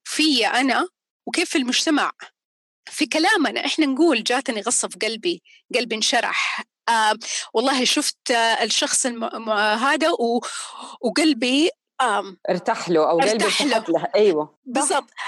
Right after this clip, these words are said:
Speaker 1: فالكلام هذا أصلا موجود في المجتمع، لكن لمن، آه، الأغلب بيهمش الموضوع هذا، بيقول: "لا، لا، لا، هذا كلام، لا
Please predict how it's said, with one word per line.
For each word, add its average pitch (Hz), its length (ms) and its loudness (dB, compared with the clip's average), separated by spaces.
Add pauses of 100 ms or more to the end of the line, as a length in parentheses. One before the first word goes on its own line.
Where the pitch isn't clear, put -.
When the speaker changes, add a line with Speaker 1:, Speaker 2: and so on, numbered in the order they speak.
(600)
Speaker 1:
فالكلام 285 960 2 (160)
هذا 330 200 2
أصلا 320 200 2
موجود 262 560 4 (200)
في - 180 -4
المجتمع، 214 600 0 (880)
لكن 294 680 2 (140)
لمن، 226 580 0 (280)
آه، 196 260 0 (100)
الأغلب 262 680 0
بيهمش 247 680 0
الموضوع 180 480 -2
هذا، - 380 -6 (880)
بيقول: 233 400 0
"لا، 202 180 0
لا، 185 200 -2
لا، 190 300 -6 (140)
هذا 214 240 -2
كلام، 208 280 -2
لا 226 420 0